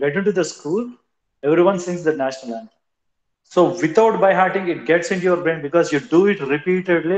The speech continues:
Hence, it gets into your long-term memory. All these are with our cerebral cortex. In fact, our, our intelligence is based on how you use your cerebral cortex. I'll give you one more, uh,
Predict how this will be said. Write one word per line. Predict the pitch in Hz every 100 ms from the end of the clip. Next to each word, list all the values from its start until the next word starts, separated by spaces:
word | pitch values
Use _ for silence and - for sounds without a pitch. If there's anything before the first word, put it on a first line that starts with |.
| 180
Hence, | 147 165 151
it | 120
gets | 135 -
into | 156 143
your | 131
long-term | 120 135 143 143 131
memory. | 117 113 _ _ _ _ _ _ _ _ _ _ -
All | - 175 220 214
these | 196 156
are | 185 180
with | 208 - - _ _ _
our | 139 -
cerebral | 139 131 151 139
cortex. | 131 123 123
In | 170 185
fact, | 240 240 185
our, | 180 165
our | 151 151
intelligence | 160 180 214 208 156 196 208 185
is | 151 151
based | 156 156 165
on | 165 190 - _ _ 147
how | 151
you | 190 165
use | 175 170
your | 156 147
cerebral | 139 139 131
cortex. | 117 110 _ _ _ _ _ _ _ _ _ _ _ _ _ _ -
I'll | 156 165
give |
you | 190
one | 135 143 160
more, | 170 131
uh, | 131 131 123